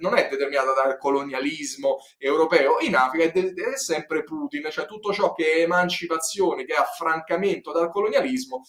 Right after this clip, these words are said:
è vista come una minaccia. Non è che in Israele c'era una minoranza che sono i palestinesi, che sono vessati, sono chiusi in un lager a cielo aperto, no, e la colpa è sempre degli altri, noi siamo sempre innocenti.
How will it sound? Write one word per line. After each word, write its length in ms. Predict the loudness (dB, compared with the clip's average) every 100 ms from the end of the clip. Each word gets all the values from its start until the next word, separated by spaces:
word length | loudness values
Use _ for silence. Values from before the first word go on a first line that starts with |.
| _
è 180 | -2 -2
vista 380 | -4 -8 0 0
come 260 | 2 0 2
una 180 | 0 0
minaccia. 460 | 0 0 0 -2
Non 120 | 0
è 140 | 2 2
che 240 | 0 -2 -6 -20 -14
in 140 | -12
Israele 360 | 2 6 6 6
c'era 260 | 2 4
una 180 | 4 2
minoranza 680 | 0 2 6 8 6 2 -4
che 100 | -4
sono 220 | -6 -6
i 60 | -4
palestinesi, 560 | -2 -2 -2 -4 -4
che 100 | -6
sono 360 | -6 -4 -4 -4
vessati, 680 | -2 0 0 4 6 6 4
sono 260 | -6 -8
chiusi 320 | -4 -4 -4 -6
in 60 |
un 120 | 0
lager 500 | 8 8 8 4 0 -4 _
a 120 | -4
cielo 240 | 0 0 0
aperto, 440 | 0 -2 -4 -4
no, 260 | -2 -2 2
e 240 | 2 4
la 160 | 2 4
colpa 300 | 2 2 0
è 40 |
sempre 500 | -2 0 0 -2 -2
degli 220 | 0 0
altri, 340 | -2 -4 -8 -4
noi 180 | -2 0
siamo 320 | 2 2 2
sempre 540 | 0 -2 -2 -2 -2 -4 -16 _
innocenti. 340 | -8 -2 -2